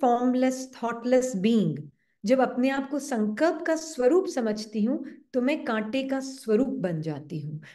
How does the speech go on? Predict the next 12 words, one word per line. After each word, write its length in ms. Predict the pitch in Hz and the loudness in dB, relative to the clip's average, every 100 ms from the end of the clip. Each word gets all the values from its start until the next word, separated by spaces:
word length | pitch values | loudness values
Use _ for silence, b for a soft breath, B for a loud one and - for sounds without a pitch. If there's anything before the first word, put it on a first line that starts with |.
| B | B
बन 200 | 226 262 | 6 8
जाती 300 | 262 262 302 | 8 8 8
मतलब 260 | 285 269 311 | 6 6 6
मैं 140 | 320 | 6
कांटे 280 | 285 214 247 | 4 4 4
का 140 | 262 285 294 | 4 2 4
पार्ट 400 | 247 240 233 214 | 6 4 2 0
प्ले 180 | 208 175 | 2 2
करती 440 | 175 151 - 151 | 0 -6 -8 -12
हूँ 160 | 143 143 | -12 -14
उस 220 | 135 - | -18 -20
वक्त, 320 | - - _ | -20 -20 _